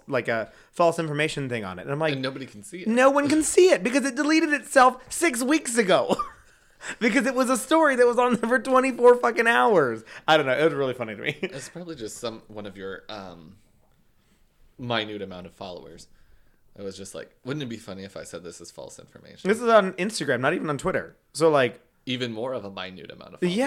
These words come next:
Speaker 2: followers.
Speaker 1: exactly. Small. Small. Very small.
Speaker 2: How do you spell that?
Speaker 1: S O M. No, S M O.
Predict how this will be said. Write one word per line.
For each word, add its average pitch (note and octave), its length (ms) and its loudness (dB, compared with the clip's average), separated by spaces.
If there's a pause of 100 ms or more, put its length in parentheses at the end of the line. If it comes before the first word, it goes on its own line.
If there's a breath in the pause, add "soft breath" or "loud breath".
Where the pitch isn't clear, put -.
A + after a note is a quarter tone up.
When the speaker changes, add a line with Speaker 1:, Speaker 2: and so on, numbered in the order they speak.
Speaker 2:
followers. - 60 -6
Speaker 1:
exactly. E3+ 380 -2
Small. F3+ 520 0
Small. D#3+ 540 -2
Very F3 200 2
small. G2 300 -12 (720)
Speaker 2:
How C3 60 -14
do B2+ 40 -12
you B2 60 -16
spell - 180 -14
that? - 180 -20 (240)
Speaker 1:
S C#3+ 160 0
O B2+ 100 0
M. A2 140 -10 (480)
No, A#2 260 -10
S D3+ 160 -4
M F3+ 100 -2
O. D3 60 -4